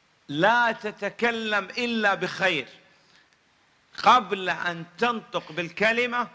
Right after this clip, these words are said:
قال عليه الصلاة والسلام: من كان يؤمن بالله واليوم الآخر "Falyaqul khairan aw liyasmut."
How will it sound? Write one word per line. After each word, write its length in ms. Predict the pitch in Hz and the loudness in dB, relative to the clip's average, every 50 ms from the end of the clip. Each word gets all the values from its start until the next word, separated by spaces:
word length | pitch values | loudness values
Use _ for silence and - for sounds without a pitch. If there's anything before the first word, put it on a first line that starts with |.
| - - _ _ _ _ _ - | -20 -20 _ _ _ _ _ -4
قال 280 | - 147 160 175 180 180 175 | 0 2 2 4 2 2 2
عليه 400 | 160 143 151 170 185 185 180 175 | 0 0 0 -2 -4 -4 -4 -4
الصلاة 600 | 165 170 - - 160 151 160 180 190 185 175 - | -6 -8 -10 -8 -4 -2 0 2 2 2 0 -4
والسلام: 760 | 160 151 151 - - - 156 160 165 170 175 175 170 160 151 | -8 -10 -10 -10 -8 -4 -2 0 0 0 0 -2 -2 -4 -8
من 180 | 151 151 147 135 | -8 -10 -10 -8
كان 380 | - 180 180 185 180 170 165 160 147 147 | -2 0 2 2 2 0 -4 -6 -8 -6
يؤمن 480 | 160 185 196 180 - 160 156 151 147 151 147 | -4 -4 -4 -4 -6 -10 -8 -6 -4 -4 -4
بالله 640 | 135 160 156 160 160 165 185 190 180 170 160 156 147 | -2 -2 -2 -2 0 0 2 2 2 2 0 -4 -6
واليوم 500 | 147 156 156 156 165 180 185 175 160 156 | -6 -6 -6 -2 0 2 0 0 0 -4
الآخر 640 | 151 147 143 - 196 196 208 208 - - 214 214 190 - - - - - _ _ | -8 -8 -6 0 2 4 4 2 2 0 -4 -4 -6 -6 -16 -20 -20 -20 _ _
"Falyaqul 760 | - 151 156 151 147 143 156 175 185 180 - - 156 151 139 135 - - - | -2 -2 -2 -2 -2 -2 -2 -2 -2 -2 -2 -2 -2 -2 -4 -8 -10 -12 -6
khairan 600 | 151 175 208 233 240 247 254 247 254 254 254 226 - - - - - _ - | 0 2 2 4 4 4 4 4 4 2 2 0 -4 -14 -20 -20 -12 _ 2
aw 280 | 170 202 233 240 208 - - - - - | 4 4 4 4 2 -2 -8 -16 -10 -6
liyasmut." 600 | 147 165 175 208 220 - - - 147 135 117 107 | -4 -2 2 2 2 0 -2 -10 -12 -12 -14 -14